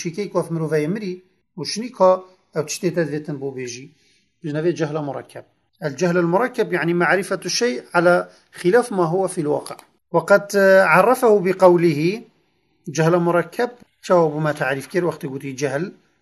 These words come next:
سري، قلتي تصور الشيء على خلاف ما هو به. يعني تو تصورات تشتكي بكي، أو تصورات تتكي، أو تشتي تتظاني، يعني مخالف واقعي بت بجنبه جهل مركب.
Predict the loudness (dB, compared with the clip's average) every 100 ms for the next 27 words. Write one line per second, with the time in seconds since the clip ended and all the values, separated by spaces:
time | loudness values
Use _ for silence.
0 | -8 -4 -2 -4 -8 _ _ -2 -2 0
1 | 0 2 2 4 2 2 -2 2 4 4
2 | 2 -2 -2 -2 0 2 2 2 0 0
3 | -6 -4 -2 -4 -8 -14 _ _ _ _
4 | -6 -6 -6 -12 -8 -2 0 0 -2 -4
5 | -6 -6 -10 -4 -4 -4 -8 _ _ _
6 | _ 0 2 2 2 4 4 2 0 0
7 | 0 0 -2 -4 -4 -6 -6 -4 -6 0
8 | 2 2 0 -6 -4 -4 -6 -12 _ _
9 | -6 -4 0 0 0 -2 -2 0 -2 -4
10 | -8 -8 -12 -12 -10 -6 -4 -4 -4 -4
11 | -4 -4 -4 -6 -10